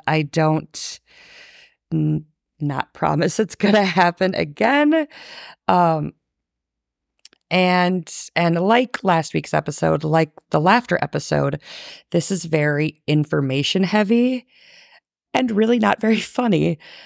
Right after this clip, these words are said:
Um, so I hope you guys enjoy my take on this. I hope, um, you come away with this with maybe a better understanding of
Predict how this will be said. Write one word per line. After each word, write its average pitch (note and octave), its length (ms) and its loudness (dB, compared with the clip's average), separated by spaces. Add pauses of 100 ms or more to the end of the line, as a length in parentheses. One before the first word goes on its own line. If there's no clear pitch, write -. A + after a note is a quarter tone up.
(220)
Um, F3 340 2 (280)
so - 240 -2
I G3 120 2
hope G#3+ 260 -2
you G#3 100 2
guys F3+ 240 0
enjoy D#3 600 0
my D3+ 180 0
take G#3 400 0
on F#3 220 2
this. E3+ 420 0
I D#3+ 120 0
hope, F3 500 -2 (680)
um, D3+ 340 2
you D#3+ 160 0
come E3 220 -2
away D3+ 240 2
with D#3+ 180 -2
this D#3 260 -2
with - 160 -8
maybe D3 240 0
a C3+ 60 -2
better C3+ 340 -4
understanding F#3 840 -2
of C3+ 420 -4